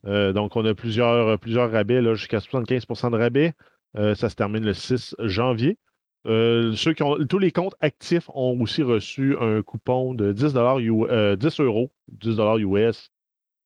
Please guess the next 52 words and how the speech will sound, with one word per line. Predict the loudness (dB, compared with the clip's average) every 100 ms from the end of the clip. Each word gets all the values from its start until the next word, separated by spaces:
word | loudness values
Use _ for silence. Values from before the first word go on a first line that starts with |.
| -4
quatorze | -2 -2 -2
piastres | -2 0
canadiens, | 0 0 0 0 0 0
euh, | 0 0
de | -2
crédit | -2 -4 -2
à | -2
votre | -4
compte | -4 -4 -2
pour | -2
un | -2
a-, | 0 -2 -2
pour | -2
des | 0 0
achats. | 0 0 -4 -4 _ _ _ _ _ _ -4
Euh, | 0 2 2 2 2 2 2 0
vous | 0 0
devez | 2 2 2
l'utiliser, | 0 0 -2 -2
par | -2
contre, | -4 -2
avant | -2 0 0
le | 0
six | -2 -2 -2
janvier, | 0 0 0 0 0
sinon | -2 -6 -4
ça | -2
expire. | -4 -4 -2 0 0 0 -4 -8 -10 -8 -8 -4
Il | 0
y |
a | 2
également | 2 0 0 0
aussi | -2 -4
des | 0 2
jeux | 2 0
P | 2 0
C | 0 -4
qui | -2
sont | -2
offerts | 0 0
gratuitement | 0 0 -2 -4 0 0
à |
tous | 2 2
les | 2 4
jours. | 2 -2 -6 -10 -4
Donc, | -2 0
à | 0
tous | 0
les | 0
jours, | 2 2
allez | 2 2
voir. | 2 0 0